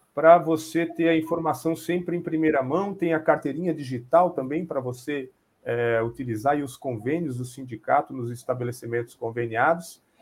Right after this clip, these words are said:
é, e você, claro, recebe as informações sempre em primeira mão. Então vamos lá, Sérgio, hoje é dia de mobilização, ah, os servidores tiveram reunião de representantes na última terça-feira, é,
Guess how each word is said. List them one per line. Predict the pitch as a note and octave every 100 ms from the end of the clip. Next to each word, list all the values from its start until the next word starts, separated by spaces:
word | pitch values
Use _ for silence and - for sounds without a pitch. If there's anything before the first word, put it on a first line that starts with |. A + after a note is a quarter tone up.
| _ _ -
é, | C3+ C#3 C3+ B2+ C3
e |
você, | E3 D#3 - D#3
claro, | D#3 C#3+ D3
recebe | C3+ C3+ B2+ C#3 C#3+
as | C3 C3+
informações | B2 D3 C3 C3 - C3+ -
sempre | D3+ D#3 D#3 D#3 -
em | D#3+
primeira | D#3+ D#3 D3+ D3+
mão. | B2 G2+ - _ _ _ - -
Então | F3+
vamos | A3 G#3+
lá, | F#3 A3+
Sérgio, | - G3 F3+ F3
hoje | F3
é | F3
dia | F3+
de | F3+
mobilização, | F3 E3+ E3 D3+ C#3 - D#3 F#3 A#3 B3+ - _ _
ah, | C#3 C#3 C#3 C#3 C#3 C3+
os | C#3 C3
servidores | D#3+ D3+ D#3 D#3 D#3+ C3+
tiveram | - C3 B2+ D3+ D#3 C#3
reunião | C3+ C#3+ D3
de | C#3+
representantes | D3 C#3 C3+ C3+ B2 C#3+ E3 -
na | C3
última | C3 D#3 - C3 B2 - _ -
terça-feira, | G#3 - - C3+ - A#2+ C3+ E3 F#3 G#3+ G#3+ _ _ _ _
é, | A#2 B2 B2 A#2+ A#2 A#2